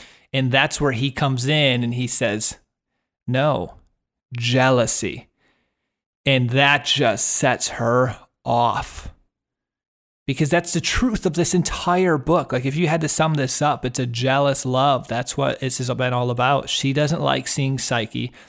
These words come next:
someone she put her whole identity, her whole self-worth in, loving something else more than her. And that just, she can't stand it.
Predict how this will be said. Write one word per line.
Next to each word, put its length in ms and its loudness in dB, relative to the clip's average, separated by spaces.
someone 240 0
she 120 -4
put 160 0
her 100 0
whole 260 0
identity, 480 2
her 140 -4
whole 180 0
self-worth 560 0
in, 220 -4
loving 440 0
something 460 0
else 340 -2
more 320 0
than 200 0
her. 760 0
And 160 0
that 220 0
just, 540 -2
she 180 0
can't 260 0
stand 320 0
it. 140 -8